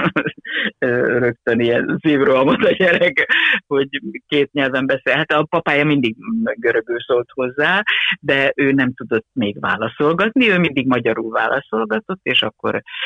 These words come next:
akkor egyszer csak elkezdett, ö, megtanulni görögül. Nagyon helyes volt, mert a, a, nem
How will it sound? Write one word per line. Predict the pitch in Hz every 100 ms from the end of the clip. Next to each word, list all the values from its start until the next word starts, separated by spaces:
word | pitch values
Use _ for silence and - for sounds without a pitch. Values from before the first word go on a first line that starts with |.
| -
akkor | 110 - 107 104 - _
egyszer | - 117 110 - 101
csak | - -
elkezdett, | - - - - 107 - _ -
ö, | 60 - - - -
megtanulni | - - - 101 - -
görögül. | 127 131 131 - - -
Nagyon | 139 131 127
helyes | 127 123 -
volt, | 123 123
mert | 120 113 123
a, | 120 - - - _ -
a, | 123 117 110 113 _ _ _
nem | - 147